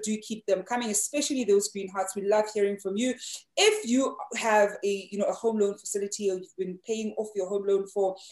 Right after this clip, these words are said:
X number of years, what have been some of the key lessons that you've been able to learn along the way that have really made it, um, a success for you to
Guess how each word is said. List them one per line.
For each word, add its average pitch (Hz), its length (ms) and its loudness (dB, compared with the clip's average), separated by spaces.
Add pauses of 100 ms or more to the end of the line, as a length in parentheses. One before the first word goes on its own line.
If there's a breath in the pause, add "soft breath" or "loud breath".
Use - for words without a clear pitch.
(140)
X 247 260 4
number 190 300 0
of 180 140 -2
years, 240 280 6
what 277 120 6
have 440 80 0
been 381 100 0
some 220 140 -2
of 214 60 0
the 202 80 2
key 220 280 -8
lessons 185 380 -4 (240 loud breath)
that 196 180 -2
you've 196 120 -6
been 185 140 -6
able 190 260 -2
to 185 160 -6
learn 180 180 4
along 175 240 -4
the 175 100 -6
way 170 140 -2
that 185 160 0
have 185 160 -2
really 262 280 0
made 214 360 -2
it, 214 160 4 (360 loud breath)
um, 185 360 0
a 214 60 4
success 254 580 0
for 254 120 -6
you 285 200 -6 (140)
to 220 180 -2